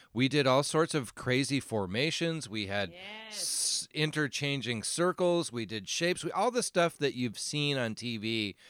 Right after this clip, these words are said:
Speaker 1: of college marching bands doing all these formations. We did all that stuff.
Speaker 2: Yeah,
Speaker 1: And
Speaker 2: I
Speaker 1: if you weren't
Speaker 2: remember.
Speaker 1: there, there was a hole in the circle. There was a, the square was missing a
Speaker 2: Mm.
Speaker 1: corner. You, you know, it was very noticeable.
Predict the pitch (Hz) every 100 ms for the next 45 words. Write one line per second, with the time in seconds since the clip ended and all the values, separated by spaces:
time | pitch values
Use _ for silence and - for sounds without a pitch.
0 | - _ - 117 - 143 135 113 117 120
1 | 117 120 104 110 107 104 95 120 117 117
2 | 113 107 110 - 110 107 113 139 - 147
3 | 220 277 233 269 233 92 - 101 76 -
4 | _ - - - 143 156 156 185 220 208
5 | 160 120 180 262 226 170 185 214 - _
6 | _ 107 151 185 196 170 147 175 254 240
7 | 180 185 180 175 170 - 262 - 147 110
8 | 101 127 139 147 135 147 131 143 139 -
9 | 185 240 254 202 175 160 135 175 175 170
10 | 156 214 240 240 131 117 117 139 147 147
11 | 143 151 160 135 101 165 175 135 156 202
12 | 180 101 101 101